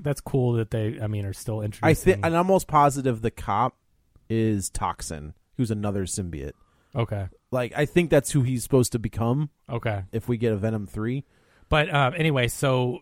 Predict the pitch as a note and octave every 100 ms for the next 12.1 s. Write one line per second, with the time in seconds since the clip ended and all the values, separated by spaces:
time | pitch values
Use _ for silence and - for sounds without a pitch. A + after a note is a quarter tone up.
0 | - - C3+ B2 E3 E3+ D#3+ D3 C#3+ C#3
1 | C3+ B2+ B2 A#2 A#2+ A2+ A#2+ B2 B2 A#2+
2 | A#2+ A2 A2+ G2+ G#2 G#2 - F3 D#3 D3+
3 | C#3+ A#2 A2 A2+ D3 A#2 G#2+ G#2 A2+ -
4 | - _ _ _ - A#2 - A2+ A2 A2+
5 | A#2 G#2+ G2+ A2 G#2+ G#2+ G2+ G#2 C#3+ D3+
6 | C#3 C#3 - B2+ G#2+ G2+ G#2 - C3+ C#3
7 | C3+ - A2 G2 G2+ A2 A#2+ A#2+ - C3
8 | B2 B2+ A#2+ A2 G#2+ D3 C3+ B2 A#2+ -
9 | - B2+ B2+ - A#2+ A#2 A2+ G#2+ C3 A#2+
10 | G#2 - A2 - A2+ G#2+ G#2 G2+ - -
11 | - A2 G2+ G2+ - A#3+ F3+ - B2+ A#2